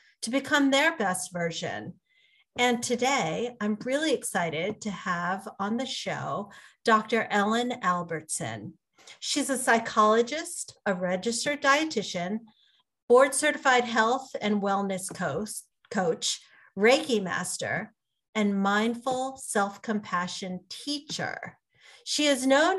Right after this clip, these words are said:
as the midlife whisperer, and she helps women raise their vibration so that they have the energy, confidence, and clarity to make their next chapter their best chapter.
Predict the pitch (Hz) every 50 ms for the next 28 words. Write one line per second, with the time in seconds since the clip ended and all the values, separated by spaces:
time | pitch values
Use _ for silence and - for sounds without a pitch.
0 | 330 - 233 220 214 214 214 226 214 196 190 - 214 202 196 202 202 220 240 269
1 | 269 254 240 220 214 226 254 277 277 - - 226 247 320 320 - - - - 254
2 | 240 226 220 202 190 185 180 127 107 104 98 113 185 _ _ _ _ _ _ _
3 | _ - _ - 269 262 269 - 285 269 262 320 349 349 - - - 320 277 277
4 | 262 247 233 208 220 226 233 262 277 277 269 - - 247 240 233 226 214 208 208
5 | 190 202 208 208 208 208 - - 214 208 208 208 - 208 202 202 190 190 - 196
6 | 190 190 208 202 196 190 185 196 165 - - 269 262 269 269 247 233 - 185 160
7 | 156 160 - - - 233 233 240 233 262 240 240 233 233 - 196 190 180 - -
8 | - 226 226 226 233 233 233 240 240 240 240 - - - - - _ - - 277
9 | 262 254 247 254 294 320 311 - 339 330 320 294 262 262 262 - - - 226 208
10 | 196 196 - - 202 202 190 190 190 185 180 185 180 - _ _ - 220 208 190
11 | 175 175 - - - - - - _ _ - - - 202 175 170 170 170 - -
12 | 165 131 - - - - -